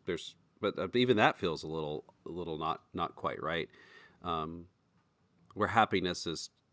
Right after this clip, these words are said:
is something that's, like, given to you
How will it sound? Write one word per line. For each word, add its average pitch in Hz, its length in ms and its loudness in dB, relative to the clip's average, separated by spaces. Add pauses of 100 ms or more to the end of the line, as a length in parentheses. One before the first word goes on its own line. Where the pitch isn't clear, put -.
(140)
is - 240 -10 (120)
something 90 440 -2
that's, - 240 -6
like, - 280 -2 (1500)
given 120 280 6
to 95 100 0
you 71 160 -4